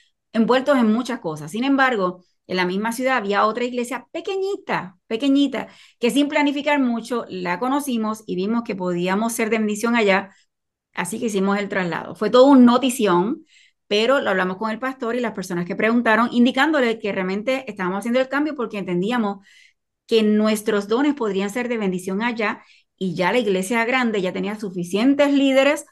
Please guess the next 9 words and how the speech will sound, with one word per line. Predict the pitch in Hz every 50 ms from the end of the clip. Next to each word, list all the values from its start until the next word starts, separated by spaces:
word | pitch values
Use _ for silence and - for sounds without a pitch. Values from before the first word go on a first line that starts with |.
| _ _ _ _ _
y | - 202
suficientes | 196 226 190 196 196 190 202 202 214 226
recursos | 233 226 226 226 233 247 254 247 269 240 240 -
para | 202 190 202 220
seguir | 220 208 180 175 180
adelante. | 185 185 185 180 175 175 180 175 175 - -
La | - 185
realidad | 190 196 190 190 196 196 214 233 277 277
fue | - - 285 294 339 339